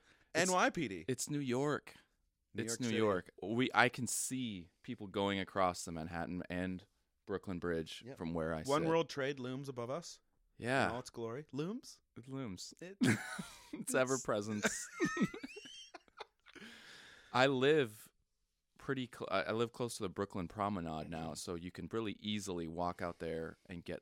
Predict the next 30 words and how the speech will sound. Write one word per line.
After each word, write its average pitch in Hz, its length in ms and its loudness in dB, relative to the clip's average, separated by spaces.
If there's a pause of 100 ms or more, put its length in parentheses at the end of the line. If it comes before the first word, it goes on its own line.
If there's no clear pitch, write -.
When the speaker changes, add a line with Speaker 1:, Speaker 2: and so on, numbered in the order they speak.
Speaker 1:
this - 300 -10 (280)
crazy 95 440 -4
view 85 260 -4
of 76 80 -10
Manhattan, 82 600 -6 (140)
Speaker 2:
It's - 100 -20
Speaker 1:
just - 20 -16
Speaker 2:
beautiful. 107 300 -8
Speaker 1:
right 98 160 4
out, 104 180 4 (260)
basically 120 360 -2
right 117 120 -2
outside 117 280 -4
my 120 100 -6
Speaker 2:
Every 131 160 -2
Speaker 1:
door. 147 120 -4
Speaker 2:
day. 110 100 -6 (920)
Speaker 1:
It 120 80 -4
Speaker 2:
Like, 127 80 2
Speaker 1:
happened 120 380 8
for 90 160 -2
us. 76 260 -4
Speaker 2:
but 127 220 -2 (220)
<laughs> - 220 0
we've, 262 320 10 (280)
Speaker 1:
<laughs> - 240 8
Speaker 2:
I 180 100 6
think 269 320 -2
we've 190 140 -2
arrived. 101 560 -2